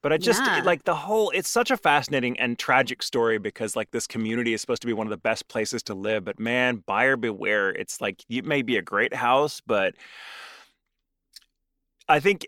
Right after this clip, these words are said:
Speaker 1: I think the, the, the, the lesson here, if there is one, is that, man, when you buy something, when you buy a house, wherever you live, you better make sure your neighbors are willing to have your back if shit goes south. And it's,
Speaker 2: Right.
Speaker 1: you know what I mean?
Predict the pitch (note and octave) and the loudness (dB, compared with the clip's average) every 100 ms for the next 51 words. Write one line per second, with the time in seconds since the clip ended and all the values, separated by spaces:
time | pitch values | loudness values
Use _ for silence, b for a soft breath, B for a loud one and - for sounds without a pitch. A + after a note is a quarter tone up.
0 | - C3+ G3 - D#3 B2+ B2 A#2+ E2 G1+ | -2 0 0 0 0 2 2 2 2 -2
1 | F2 A2+ D#2+ A#2 B2 D#3 D3+ C3+ B2 B2 | -2 0 0 0 4 4 4 -2 -2 2
2 | A#2+ G#2 - - A2+ A2+ B2+ G#2+ G#2 F#2+ | 4 4 0 -2 -2 0 -2 0 -2 -2
3 | - A2+ G#2 - A#2+ B2 B2+ A#2 G2 G#2+ | -4 -4 -4 -2 0 2 2 0 -2 -4
4 | D3 B2+ C3 C3+ C3 D3 C3+ C3+ A2+ B2 | 0 2 4 2 0 -4 -2 -4 -4 -2
5 | C3+ C3 B2+ A#2+ B2 D3+ F3+ F#3+ E3+ C#3 | 2 4 2 0 4 4 4 0 0 4
6 | D3+ D3 D3+ E3 C3+ C#3 - B2+ A#2+ A2 | 4 2 0 -2 0 -2 -2 -2 -2 0
7 | A2 G#2+ G2+ F2 - - G#2+ G#2+ G#2+ G#2 | -2 -2 -4 -4 -6 -4 -2 -2 -2 -4
8 | G2+ G2 G2 E2 F#2+ E2+ - A2 - F#2 | -4 -4 -4 -2 -2 -2 -8 -8 -6 -6
9 | - F2+ F2+ - F2 D#2+ - - G2 A2 | -4 -4 -4 -2 0 -2 -6 -18 -8 -4
10 | G#2 G2+ C#3+ D3+ C#3+ A#2 A2 A2 A#2 D3 | -2 -2 -2 -2 -4 -2 0 2 2 0